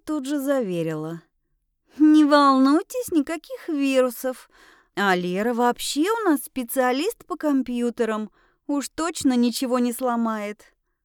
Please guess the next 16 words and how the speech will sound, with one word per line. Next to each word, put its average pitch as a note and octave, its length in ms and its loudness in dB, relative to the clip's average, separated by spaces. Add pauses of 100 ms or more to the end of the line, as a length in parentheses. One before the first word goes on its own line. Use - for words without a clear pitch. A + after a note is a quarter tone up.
(200)
Ленусик C4 640 -2
хотела B3 440 -4
что-то A3+ 380 -4
ответить, C#4+ 640 -8 (380)
но C#4 180 2
ее D#4 260 4
прервал C#4 540 0
Пашка D4+ 420 -8
своим A#3 520 -4
нервным: E3 640 -6 (460)
«Ник, A3 760 -4
курить A#3+ 480 -4
есть?» C4 580 -10 (800)
«Да G#3+ 300 -4
вроде C4+ 400 -4
было», F#3 560 -6